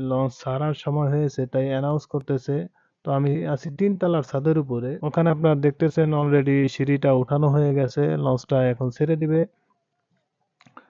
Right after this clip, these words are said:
আর এখানে কর্ণফুলী চোদ্দ বাঁধা আছে। আসলে আমি যে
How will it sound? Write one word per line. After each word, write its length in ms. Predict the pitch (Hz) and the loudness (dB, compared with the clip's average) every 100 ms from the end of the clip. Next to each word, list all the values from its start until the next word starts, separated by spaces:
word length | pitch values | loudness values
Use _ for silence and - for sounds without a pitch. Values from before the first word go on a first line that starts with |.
| _ | _
আর 120 | 131 135 | -4 -2
এখানে 280 | 131 143 143 | 0 2 2
কর্ণফুলী 540 | 127 151 151 143 143 143 139 | 2 2 2 2 2 2 0
চোদ্দ 240 | - 156 147 | -2 0 2
বাঁধা 260 | 143 120 139 | 2 2 2
আছে। 240 | 139 117 127 156 - _ - _ _ - | 2 0 -4 -4 -10 _ -20 _ _ -8
আসলে 280 | 143 175 180 | -2 2 6
আমি 160 | 170 160 | 6 6
যে 140 | 165 | 8